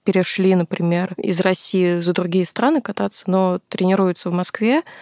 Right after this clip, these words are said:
что с ними будет? То есть, как бы, они же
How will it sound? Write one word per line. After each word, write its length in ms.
что 200
с 120
ними 160
будет? 500
То 100
есть, 140
как 160
бы, 120
они 200
же 260